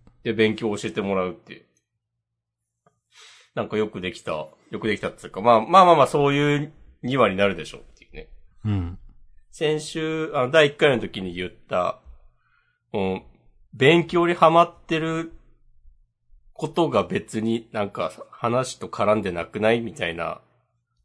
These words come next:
Speaker 1: のに対する回答でもあったと思うし。
Speaker 2: うん。
Speaker 1: うん。だから、おおむね良かったと思うんだけど、あ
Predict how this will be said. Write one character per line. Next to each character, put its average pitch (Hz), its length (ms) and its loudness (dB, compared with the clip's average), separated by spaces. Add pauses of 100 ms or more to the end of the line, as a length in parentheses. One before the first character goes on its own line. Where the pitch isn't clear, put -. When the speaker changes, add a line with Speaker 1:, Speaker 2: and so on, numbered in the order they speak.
(140)
Speaker 1:
の 110 100 2
に 107 80 2
対 110 220 4
す 127 120 -6
る 101 120 -4
回 110 320 2
答 110 220 0
で 113 100 0
も 92 120 -2
あ 78 40 -4
っ - 40 -20
た - 80 -18
と - 100 -16
思 73 160 -14
う 67 40 -16
し。 - 320 -18 (580)
Speaker 2:
う 107 60 -2
ん。 92 320 -6 (120)
Speaker 1:
う - 40 -14
ん。 71 220 -14 (880)
だ 113 80 -6
か 107 60 -2
ら、 110 60 4
お 160 480 2
お 185 40 0
む 190 160 2
ね 185 320 2
良 165 120 -4
か 156 120 2
っ 143 100 -4
た 104 120 -2
と 104 120 -4
思 98 180 -2
う 95 40 -6
ん 92 100 -12
だ 85 80 -16
け 85 140 -14
ど、 82 420 -8 (1500)
あ - 60 -14